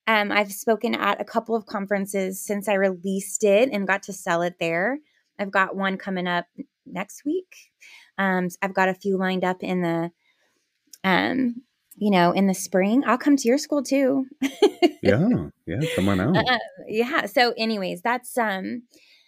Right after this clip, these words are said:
Speaker 1: it's been really exciting, and I'm,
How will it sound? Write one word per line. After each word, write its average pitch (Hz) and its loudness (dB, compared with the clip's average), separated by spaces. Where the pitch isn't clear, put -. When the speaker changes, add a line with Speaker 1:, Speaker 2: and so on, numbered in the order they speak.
Speaker 1:
it's 233 0
been 240 6
really 208 8
exciting, 185 0
and 180 -2
I'm, 190 -4